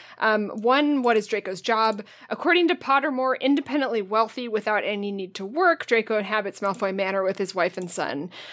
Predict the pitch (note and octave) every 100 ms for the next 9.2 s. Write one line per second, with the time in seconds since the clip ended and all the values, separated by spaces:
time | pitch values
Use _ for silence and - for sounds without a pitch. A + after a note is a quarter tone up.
0 | - - G#3 G3 F#3 F#3 F#3+ - A3+ A#3
1 | A#3 A#3 A3 A3 G4 A4 G4+ C#4 - -
2 | A3+ A3 A3 A3 - - B3+ G#3 G3+ -
3 | _ _ _ _ _ _ _ _ - -
4 | _ A#3 A#3 - D4 - - - D4 D4
5 | D4+ D4+ - C4+ C#4+ - D#4+ C#4+ C4+ -
6 | A#3+ A3 A#3+ A3 A#3+ - C4 A3+ A3 G#3+
7 | - A3+ G3+ G3 G3+ G3+ G3+ - F#3+ G3
8 | G#3 G3+ G3 F#3+ G3 G3+ F3+ F3 F3 C#3
9 | A2 F3